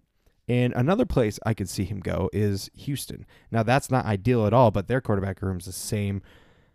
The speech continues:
predicament as the Jets. And then one more place would be Atlanta. I think that would be a good fit for him. The offense is starting to build right now.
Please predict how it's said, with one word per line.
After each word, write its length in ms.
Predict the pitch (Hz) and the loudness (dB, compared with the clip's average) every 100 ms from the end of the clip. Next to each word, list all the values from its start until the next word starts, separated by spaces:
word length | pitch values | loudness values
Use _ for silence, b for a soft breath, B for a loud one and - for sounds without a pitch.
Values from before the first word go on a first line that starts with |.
| b _ | b _
predicament 500 | - 104 101 95 95 - | -6 -2 -2 0 -2 -2
as 340 | 90 92 - - | -4 -4 -6 -10
the 80 | 95 | -4
Jets. 500 | 135 135 - - - _ _ _ _ _ _ _ _ - - | -4 -4 -8 -16 -18 _ _ _ _ _ _ _ _ -6 2
And 140 | 135 | 6
then 260 | 139 139 135 | 6 4 2
one 260 | 139 175 | 4 4
more 180 | 151 135 | 6 4
place 480 | - 120 117 - - b b b | 4 0 0 -2 -8 b b b
would 180 | 123 107 | 0 2
be 220 | 110 110 | 0 0
Atlanta. 580 | 107 107 123 127 127 131 b b b b b b _ - - _ _ - | 0 2 4 6 4 0 b b b b b b _ -20 -20 _ _ -6
I 120 | - | -4
think 240 | 107 123 110 | -2 -2 0
that 120 | 113 | 2
would 100 | 107 | 2
be 100 | 101 | 2
a 60 | 92 | 0
good 180 | 104 | -2
fit 240 | - 147 - | 0 -2 0
for 120 | 127 | 0
him. 200 | 131 131 | 2 0
The 120 | 104 - | -4 0
offense 460 | 110 113 110 - | 2 2 0 -2
is 80 | 101 | -4
starting 260 | - 107 95 | 0 0 0
to 100 | 95 | -6
build 580 | - - 110 113 113 117 | -6 -2 4 4 4 0
right 260 | 110 110 | -2 -2
now. 360 | 110 110 113 | 0 2 2